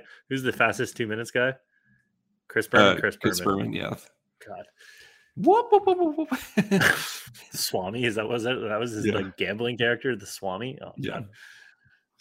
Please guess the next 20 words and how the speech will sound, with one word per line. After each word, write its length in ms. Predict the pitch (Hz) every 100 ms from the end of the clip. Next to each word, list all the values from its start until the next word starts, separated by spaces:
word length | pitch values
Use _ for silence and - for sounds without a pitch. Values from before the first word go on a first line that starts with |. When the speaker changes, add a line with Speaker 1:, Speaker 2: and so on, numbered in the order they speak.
| _ _ _ _ _ _ _ _ -
Speaker 1:
Um, 640 | 127 127 120 113 110 104 _ _ _ _ _ _ _ _ _ _ _ _ _ _ _ -
I 100 | 135
think 260 | 156 -
you 200 | 175 151 -
put 280 | 151 -
Daniil 460 | 127 123 117 120 131
on 240 | - 123 117
the 60 |
first 440 | - - 117 113 -
line 280 | 107 107
of 100 | 113
the 60 | 110
Cuda 300 | - 110 110
next 300 | 123 123 -
year 260 | 143 165 -
and 180 | 110 101
give 180 | 110
him 160 | 131 123
a 40 |
s-, 120 | 110